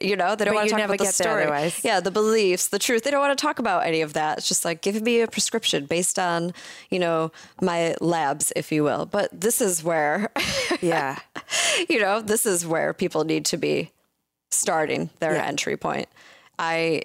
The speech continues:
Speaker 1: almost never now will get into people's genetics or do the labs or any of it with people until, you know, they can tell me, "Who, who are you out in the world? What's, what's your story? What's, you know, what's going on? Let's, you know,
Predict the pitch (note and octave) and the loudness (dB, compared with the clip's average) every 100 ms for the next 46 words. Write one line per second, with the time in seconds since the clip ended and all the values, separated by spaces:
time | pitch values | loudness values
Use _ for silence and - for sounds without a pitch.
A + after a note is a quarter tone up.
0 | - F3+ F3+ F3+ - F3 F3 E3+ D#3+ D#3 | -4 -4 0 0 0 0 2 2 0 -2
1 | _ E3+ E3 E3 D#3 D#3 D#3+ E3 - E3 | _ 0 2 2 2 2 0 -2 0 0
2 | D#3 - D#3 D#3 D#3 D3 C#3+ D#3 D3+ D3 | 0 0 0 0 0 0 0 0 0 -2
3 | D#3 - D3 D3 F#3+ F3+ E3+ D3 C#3+ C#3 | -2 0 0 2 2 2 0 0 -2 0
4 | D#3 - A#3 D#4 E3 D#3 D#3+ E3 D#3 D#3+ | 0 0 2 2 2 0 0 -2 0 -2
5 | - D#3 D#3+ D3 D3 D#3 - _ _ - | 0 -2 -2 -2 -2 -6 -16 _ _ -4
6 | D#3+ C#3+ D#3 _ - E3 F3 E3 E3 D#3 | -2 -2 -6 _ -4 -4 -2 -4 -2 -2
7 | D#3+ C4 B3 - - G#3+ D4+ D#4 G#3 D#3 | 0 2 0 0 -4 -2 0 2 2 2
8 | D3+ D3+ D3+ D#3 D3 D3+ E3+ A3+ - - | 2 0 0 0 0 -2 -2 -2 -2 -2
9 | A#3+ - G#3 - D#3 C#3 B2+ F#3+ A3 - | -2 -2 -2 -2 0 0 0 0 -2 -4
10 | - - - A3+ F#3+ F3 A#3 C#4 A3+ F3 | -6 -10 -8 -2 0 0 0 0 0 0
11 | D#3 D#3+ A3 - B3+ F#3+ F3+ F3 | 0 0 -2 -2 0 2 2 2